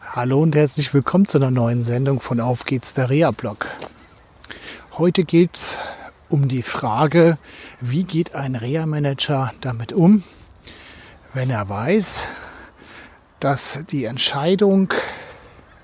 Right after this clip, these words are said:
eines Klienten in eine Sackgasse führt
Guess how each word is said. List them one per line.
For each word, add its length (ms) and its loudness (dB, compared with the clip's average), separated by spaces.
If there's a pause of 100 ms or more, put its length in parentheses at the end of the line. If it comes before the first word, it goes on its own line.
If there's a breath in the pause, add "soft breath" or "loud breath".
(880 loud breath)
eines 440 0
Klienten 800 -2 (1900 loud breath)
in 140 2
eine 220 -2
Sackgasse 540 0
führt 520 0